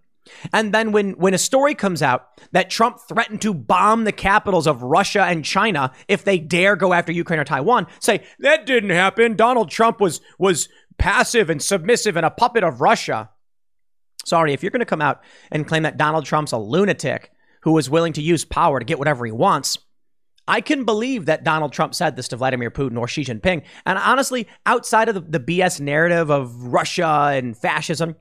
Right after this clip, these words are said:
I believe Trump's the kind of guy who would do this. But let's take a look at the sentiment from Democrats and talk about why it's happening. The Examiner says defending Ukraine border tops U S border now.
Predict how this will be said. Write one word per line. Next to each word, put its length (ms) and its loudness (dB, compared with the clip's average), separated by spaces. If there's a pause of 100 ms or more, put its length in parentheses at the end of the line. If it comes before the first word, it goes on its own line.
(400)
I 120 2
believe 400 2
Trump's 340 -2
the 80 -6
kind 240 -2
of 60 -4
guy 240 2
who 120 -6
would 180 -4
do 140 -2
this. 420 -12 (800)
But 80 0
let's 120 -2
take 140 0
a 40 -2
look 120 0
at 40 -2
the 60 0
sentiment 460 0
from 200 -2
Democrats 540 0
and 80 -6
talk 220 2
about 200 0
why 180 4
it's 180 -4
happening. 400 -2 (800)
The 80 0
Examiner 400 0
says 220 0
defending 500 -2
Ukraine 460 -2
border 260 2
tops 400 -2
U 80 0
S 120 0
border 200 0
now. 220 0